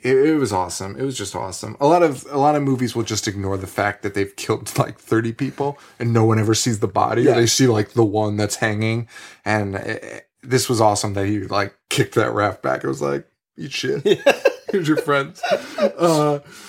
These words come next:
Speaker 1: but we should get on this. Uh, the kids
Speaker 2: They go back to camp.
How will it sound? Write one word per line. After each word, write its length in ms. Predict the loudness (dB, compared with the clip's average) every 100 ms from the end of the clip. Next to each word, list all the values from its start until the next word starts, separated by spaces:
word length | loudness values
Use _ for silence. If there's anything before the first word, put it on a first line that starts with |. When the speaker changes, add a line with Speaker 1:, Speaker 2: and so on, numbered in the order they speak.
| -20 -20 _ _ _ _ _ _ _ _ _ -20 -6
Speaker 1:
but 100 | 0
we 120 | 0
should 180 | 0 0
get 120 | 2
on 180 | 2 0
this. 160 | -4
Uh, 280 | 0 2 2 0 -12 -20 _ _ -12
the 120 | -10
kids 600 | -2 0 0 -4 -6 -8 _ _ _ _ _ _ _ _
Speaker 2:
They 120 | -2
go 80 | 2
back 160 | 2 0
to 60 |
camp. 300 | -12 -14 -16